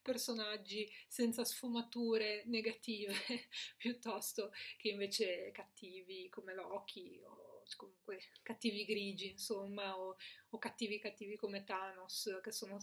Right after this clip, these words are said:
comunque nel, nella loro follia sempre interessanti. Comunque Thanos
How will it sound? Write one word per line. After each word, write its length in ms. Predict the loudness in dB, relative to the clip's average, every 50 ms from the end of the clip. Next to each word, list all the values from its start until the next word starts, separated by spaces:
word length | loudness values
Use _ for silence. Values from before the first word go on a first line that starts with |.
| -10 _ -6
comunque 500 | -2 -2 0 0 -2 -2 0 0 0 0 -2 -6 -10 -6 -2
nel, 300 | 2 4 4 4 4 4 4
nella 200 | 4 6 6 6
loro 200 | 6 6 6 4
follia 560 | 4 4 4 4 4 4 2 0 0 0 0
sempre 380 | 0 2 0 0 2 0 -4 -4
interessanti. 920 | -4 -6 -8 -10 -6 -4 -4 -2 -2 -4 -8 -12 -18 _ _ -16 -16 -16 _ _ _ _ _ _ _ _ _ -20 -20 _ _ -12
Comunque 360 | -8 -6 -6 -4 -4 -4 -2 0
Thanos 680 | 2 4 4 4 4 4 4 2 2 2 2 4 4